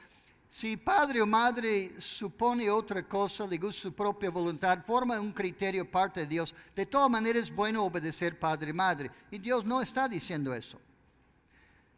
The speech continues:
Dios está suponiendo que padre y madre sabe quién es Dios. Y padre y madre está enseñando al hijo de quién viene la sabiduría y que quién viene la instrucción correcta.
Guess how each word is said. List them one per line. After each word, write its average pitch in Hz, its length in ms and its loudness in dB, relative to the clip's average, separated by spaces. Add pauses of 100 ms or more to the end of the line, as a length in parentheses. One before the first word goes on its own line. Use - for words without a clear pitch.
(100)
Dios 220 300 2
está 240 280 0
suponiendo 196 1000 0
que 175 200 -2
padre 233 420 0
y 175 40 2
madre 202 440 2
sabe 226 360 0
quién 240 360 0
es 208 220 -2
Dios. 247 640 0 (1400)
Y 170 120 -4
padre 254 340 6
y 214 60 2
madre 240 340 4
está 247 220 0
enseñando 226 640 2
al 202 80 0
hijo 226 480 2 (340)
de 190 140 0
quién 262 320 4
viene 262 280 2
la 208 140 2
sabiduría 220 680 0
y 214 60 0
que 170 220 -4
quién 262 260 2
viene 262 240 2
la 190 140 2
instrucción 185 580 -4
correcta. 202 600 0